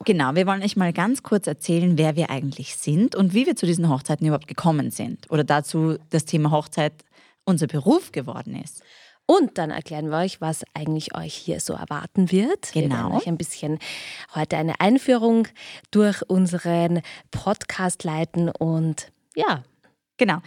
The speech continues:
Speaker 1: Also, die Birgit und ich, wir kennen einander schon seit vielen, vielen Jahren. Wir waren unverheiratet, wir waren jung, wir hatten weniger Falten im Gesicht und, äh, das Leben war noch vor uns.
Speaker 2: <laughs>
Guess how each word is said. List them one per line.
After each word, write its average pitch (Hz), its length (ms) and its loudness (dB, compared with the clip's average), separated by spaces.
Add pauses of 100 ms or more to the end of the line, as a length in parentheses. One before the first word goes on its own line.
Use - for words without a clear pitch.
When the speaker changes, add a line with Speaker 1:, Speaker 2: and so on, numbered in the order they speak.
(280)
Speaker 1:
Also, 156 380 0
die 202 160 -2
Birgit 302 420 0
und 269 160 -2
ich, 139 260 -6
wir 151 120 -2
kennen 165 320 0
einander 143 340 2
schon 156 240 0
seit 156 300 -2
vielen, 233 880 2
vielen 175 500 2
Jahren. 143 680 0
Wir 147 80 0
waren 147 160 0
unverheiratet, 170 1120 0
wir 143 160 -2
waren 139 220 2
jung, 185 500 2 (640)
wir 135 160 -4
hatten 151 220 0
weniger 160 260 2
Falten 190 400 -2
im 180 140 0
Gesicht 175 500 -4 (340)
und, 208 460 4
äh, 190 340 2
das 185 220 -2
Leben 240 320 2
war 190 140 4
noch 196 160 0
vor - 340 0
uns. 160 240 -8
Speaker 2:
<laughs> 294 80 6